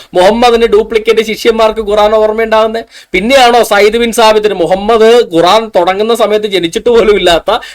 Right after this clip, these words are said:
സയ്യിദ് ബിൻ സാബിത്തിന് ഖുറാൻ ഓർമ്മയുണ്ടാകുന്നത്? സൂറ തല കറങ്ങുമ്പോ സയ്യിദ് ബിൻ സാബിത്ത് ജനിച്ചിട്ട് പോലുമില്ല. ആ സയ്യിദ് ബിൻ സാബിത്താണ് ഖുറാൻ ക്രോഡീകരിക്കുന്നത്. അപ്പൊ ഈ ഖുറാൻ ക്രോഡീകരിച്ച സയ്യിദ് ബിൻ സാബിത്ത് ജനിക്കുന്നതിന് മുന്നേ പോലും സൂറകൾ ഇറങ്ങിയിട്ടുണ്ട്.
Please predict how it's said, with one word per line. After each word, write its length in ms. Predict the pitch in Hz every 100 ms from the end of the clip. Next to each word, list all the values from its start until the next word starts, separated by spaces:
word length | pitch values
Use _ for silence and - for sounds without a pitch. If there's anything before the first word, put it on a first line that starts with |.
| -
സയ്യിദ് 280 | 165 165 214
ബിൻ 140 | 233
സാബിത്തിന് 440 | 233 202 202 202 202
ഖുറാൻ 360 | 180 196 196
ഓർമ്മയുണ്ടാകുന്നത്? 640 | 202 202 208 208 220 220 240 - - -
സൂറ 260 | 151 180 233
തല 320 | 220 196 240
കറങ്ങുമ്പോ 420 | 247 226 233 233
സയ്യിദ് 300 | 233 - 202
ബിൻ 140 | 233
സാബിത്ത് 320 | 233 233 233 240
ജനിച്ചിട്ട് 440 | 220 214 254 247
പോലുമില്ല. 520 | 277 277 262 180 113 - _ _ -
ആ 180 | 135 240
സയ്യിദ് 260 | 226 214
ബിൻ 140 | 254 254
സാബിത്താണ് 540 | 240 233 247 220 202
ഖുറാൻ 380 | 220 185 208 247
ക്രോഡീകരിക്കുന്നത്. 760 | 220 240 269 233 196 143 92 - _ _ - - 127
അപ്പൊ 140 | 131
ഈ 220 | 196 233
ഖുറാൻ 380 | 196 175 208 277
ക്രോഡീകരിച്ച 440 | 240 220 233 214 240
സയ്യിദ് 340 | 214 175 196
ബിൻ 140 | 247
സാബിത്ത് 340 | 247 220 220 226
ജനിക്കുന്നതിന് 600 | 196 185 196 233 247 247
മുന്നേ 240 | 233 233
പോലും 260 | 220 214 254
സൂറകൾ 380 | 247 285 294 277
ഇറങ്ങിയിട്ടുണ്ട്. 460 | 254 247 196 131